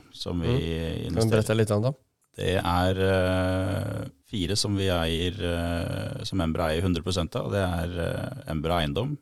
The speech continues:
Speaker 1: som er, eh, næringseiendom. Og så er det Embra Bolig, som er, eh, boligutviklingsselskap. Og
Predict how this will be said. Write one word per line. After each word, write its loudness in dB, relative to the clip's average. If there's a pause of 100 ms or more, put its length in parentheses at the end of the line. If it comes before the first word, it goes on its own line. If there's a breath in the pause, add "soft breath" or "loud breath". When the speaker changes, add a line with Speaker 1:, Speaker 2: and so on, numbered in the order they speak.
(140)
Speaker 1:
som -18
er, 2
eh, -2
næringseiendom. 0 (180)
Og -4
så -4 (100)
er -4
det -2
Embra 2
Bolig, 0
som -2
er, 0 (340)
eh, -2
boligutviklingsselskap. -2 (460)
Og -2